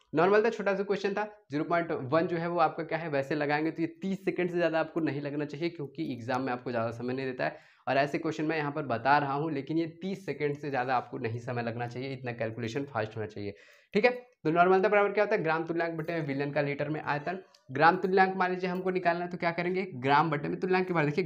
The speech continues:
ग्राम तुल्यांक यानी कि ग्राम बटे में तुल्यांक की भार। उसके बाद से मान लीजिए तुल्यांक की भार निकालना है तो अणुभार बटे में संयोजकता।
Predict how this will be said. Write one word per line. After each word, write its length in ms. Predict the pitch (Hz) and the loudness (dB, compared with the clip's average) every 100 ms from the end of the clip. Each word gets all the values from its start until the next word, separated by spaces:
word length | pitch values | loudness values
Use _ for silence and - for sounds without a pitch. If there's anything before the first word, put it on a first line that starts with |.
| 123 | 4
ग्राम 300 | 135 151 208 | 8 8 6
तुल्यांक 340 | - 160 175 175 | 0 4 4 4
यानी 120 | 175 | 0
कि 80 | 175 | 0
ग्राम 280 | 131 135 160 | 4 6 6
बटे 180 | 151 165 | 4 2
में 160 | 185 190 | 0 0
तुल्यांक 320 | 123 110 123 | -2 -2 0
की 80 | 165 | -2
भार। 280 | 156 147 - - _ _ - | 0 0 -4 -16 _ _ -4
उसके 240 | 160 - | -2 6
बाद 140 | 214 202 | 6 6
से 80 | |
मान 120 | 202 185 | 4 4
लीजिए 120 | 180 | 4
तुल्यांक 240 | 180 175 | 2 2
की 60 | 180 | 0
भार 120 | 180 | 0
निकालना 280 | 185 175 185 | 2 2 0
है 60 | |
तो 80 | 185 | -2
अणुभार 400 | - 151 160 170 | 0 0 0 -2
बटे 200 | 165 151 | -2 -2
में 160 | 175 208 214 | 2 0 0
संयोजकता। 640 | - 135 165 180 180 156 | -4 -2 0 -2 0 0